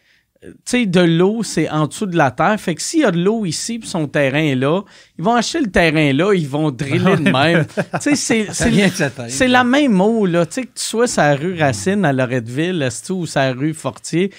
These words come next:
Speaker 1: c'est la, Chris, c'est la même eau,
Speaker 2: Ah ouais.
Speaker 1: là, tu sais. Puis là, j'étais comme, puis seven up, pourquoi qu'il aurait entendu parler de l'eau
Speaker 2: De
Speaker 1: de
Speaker 2: ton
Speaker 1: Loretteville ?
Speaker 2: terrain. Ouais, ouais.
Speaker 1: Tu sais,
Speaker 3: Eh ouais.
Speaker 1: voyons, tabarnak. Tu sais, tu, il y avait rien qui avait du sens.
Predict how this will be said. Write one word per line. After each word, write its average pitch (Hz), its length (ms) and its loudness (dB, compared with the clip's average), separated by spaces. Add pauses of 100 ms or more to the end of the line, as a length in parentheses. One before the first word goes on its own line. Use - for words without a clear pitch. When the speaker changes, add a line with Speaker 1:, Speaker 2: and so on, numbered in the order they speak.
(160)
Speaker 1:
c'est - 120 -4
la, 208 160 2 (300)
Chris, 285 240 -6
c'est - 160 -2
la 185 140 4
même 220 320 0
eau, 208 180 -2
Speaker 2:
Ah - 40 -4
ouais. 139 100 -4
Speaker 1:
là, 139 120 -4
tu - 180 -6
sais. - 80 -10 (380)
Puis 185 380 -2
là, 220 180 0
j'étais - 260 -4
comme, 220 200 -2 (400)
puis - 340 -12
seven 185 600 -2
up, 190 160 -2 (200)
pourquoi 220 760 -4 (500)
qu'il 185 160 0
aurait 180 180 -2
entendu 233 520 -4
parler 151 520 -2
de 135 140 -4
l'eau 139 400 -2
Speaker 2:
De 135 120 -4
Speaker 1:
de 123 40 0
Speaker 2:
ton - 40 0
Speaker 1:
Loretteville ? 120 880 -2
Speaker 2:
terrain. 107 140 -16
Ouais, 104 60 -14
ouais. 101 440 -18 (180)
Speaker 1:
Tu 247 120 -6
sais, - 80 0
Speaker 3:
Eh 151 40 2
ouais. 143 240 -4 (340)
Speaker 1:
voyons, 277 440 -2
tabarnak. 131 600 -6
Tu - 60 -18
sais, 311 340 0
tu, 285 120 -6
il 180 80 -4
y 196 60 2
avait 220 160 2
rien 254 240 -2
qui 170 100 -4
avait 131 160 -2
du 117 100 -8
sens. 156 260 -6